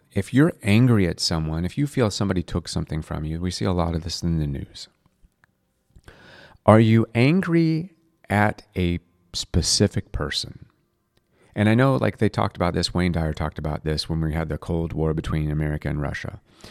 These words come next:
He sat in a classroom and he asked people, he said,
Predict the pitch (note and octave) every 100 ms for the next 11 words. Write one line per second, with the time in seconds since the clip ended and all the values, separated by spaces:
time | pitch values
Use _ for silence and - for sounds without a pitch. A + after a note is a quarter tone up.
0 | - - - - G2+ B2 - E2 D2 -
1 | D2+ D#2+ F2 E2+ G2+ - D#2+ C#2+ D2 D2+
2 | D2